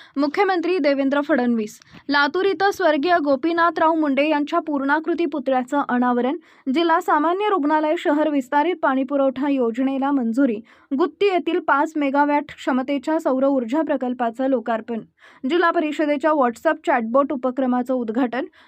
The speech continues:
विविध योजनांच्या लाभार्थ्यांना धनादेश लाभ वितरण. लोकनेते स्वर्गीय गोपीनाथराव मुंडे हे कर्तृत्ववान व संघर्षशील नेतृत्व होते. त्यांची कार्यकर्ता ते केंद्रीय मंत्रिपदापर्यंतची वाटचाल संघर्षमय होती. त्यांनी मराठवाडा दुष्काळमुक्त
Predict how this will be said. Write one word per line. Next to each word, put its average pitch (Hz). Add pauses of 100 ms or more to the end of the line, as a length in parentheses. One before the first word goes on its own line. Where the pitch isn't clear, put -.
विविध 285
योजनांच्या 320
लाभार्थ्यांना 294
धनादेश 254
लाभ 233
वितरण. 240 (460)
लोकनेते 392
स्वर्गीय 359
गोपीनाथराव 311
मुंडे 269
हे 302
कर्तृत्ववान 294
व 262
संघर्षशील 277
नेतृत्व 247
होते. - (440)
त्यांची 285
कार्यकर्ता 349
ते 359
केंद्रीय 320
मंत्रिपदापर्यंतची 269
वाटचाल 262
संघर्षमय 277
होती. 247 (360)
त्यांनी 294
मराठवाडा 339
दुष्काळमुक्त 320